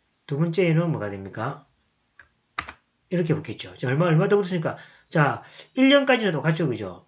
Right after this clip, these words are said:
일 년까지는 똑같습니다. 달리나 복리 똑같습니다. 그 다음에 뭡니까?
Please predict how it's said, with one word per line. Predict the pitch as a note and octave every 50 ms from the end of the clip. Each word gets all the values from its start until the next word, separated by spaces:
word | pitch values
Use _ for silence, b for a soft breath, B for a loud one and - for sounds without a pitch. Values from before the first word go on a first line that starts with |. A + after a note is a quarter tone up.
| _ -
일 | G#3+ A3+
년까지는 | A3+ A3+ A3 A3 G#3 G#3 G#3 G#3 F#3+ F#3 D3 C3 C#3 C#3+ C3+ A#2 G#2+ G2 F#2 F2+ -
똑같습니다. | A#2+ A#2+ - E3+ E3 D#3+ F#3 D#3 B2 A2+ G2+ G#2 A#2 C#3 D#3+ E3 D#3+
달리나 | D#3+ F3+ F#3+ F#3 E3 D3 -
복리 | C3+ C#3 B2
똑같습니다. | A2 A#2 B2+ D3 C#3 A#2
그 | C#3
다음에 | D#3+ G3 F#3+ E3+
뭡니까? | C3+ A#2+ B2 A2+ G#2+ -